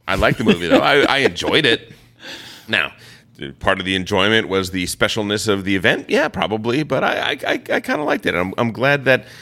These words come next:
uh, this, it's one of the, um,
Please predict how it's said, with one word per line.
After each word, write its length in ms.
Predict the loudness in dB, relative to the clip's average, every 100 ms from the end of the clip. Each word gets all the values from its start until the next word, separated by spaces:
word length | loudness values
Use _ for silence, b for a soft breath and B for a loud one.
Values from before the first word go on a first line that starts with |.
| B B 0
uh, 180 | 2
this, 580 | 2 0 0 -2 -6 -10 -16 -20 -18 -18 -20 -20 B
it's 180 | -6 -4
one 220 | 0 2
of 80 | 2
the, 500 | 0 -2 -2 -2 -2 -2
um, 840 | -2 0 2 0 -2 -6 -8 -12